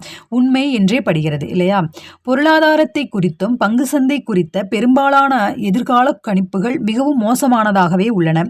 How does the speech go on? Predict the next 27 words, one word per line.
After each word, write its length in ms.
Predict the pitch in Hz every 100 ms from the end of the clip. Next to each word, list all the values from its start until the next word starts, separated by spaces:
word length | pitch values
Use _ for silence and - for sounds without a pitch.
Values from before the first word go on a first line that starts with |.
| -
என்றாலும் 680 | 180 180 196 170 151 175 277 - - -
அத்தகைய 460 | 196 247 196 202 180
கவனிப்புகளை 600 | 185 254 262 302 285 285
செய்வது 520 | 269 226 220 233 262
என்பது 400 | 226 180 175 247
இயல்பான 500 | 220 220 233 208 220 254
செய்கைதான். 480 | 175 170 165 160 185 - - -
அன்று 420 | 185 226 254 226
என்ன 280 | 214 247 269
நடக்கப் 420 | 208 226 277 202
போகிறது 480 | 247 247 233 233 254
என்பது 380 | 208 214 202 190
புதிர்தான் 460 | 196 208 185 175 165 -
என்பது 440 | 190 196 190 254
உண்மையே. 480 | 208 202 208 170 -
ஆனாலும் 600 | 175 170 202 220 170 156 254 - - -
இன்று 440 | 185 214 254 285 226
ஏதாவது 520 | 208 220 226 269 262
அசம்பாவிதம் 680 | 196 254 226 240 240 240 226
நடந்துவிடுமோ 460 | 170 185 214 233 220 233 262 285
என்று 500 | 202 190 175 185 311
எண்ணியபடியே 800 | 196 196 226 254 202 190 190 226
காலையில் 520 | 233 180 196 233 240
எழுவது 440 | 180 190 208 202 262
என்பது 340 | 190 170 226
கடினமான 580 | 262 202 226 220 190 240
காரியம்தான். 720 | 247 185 180 165 160 160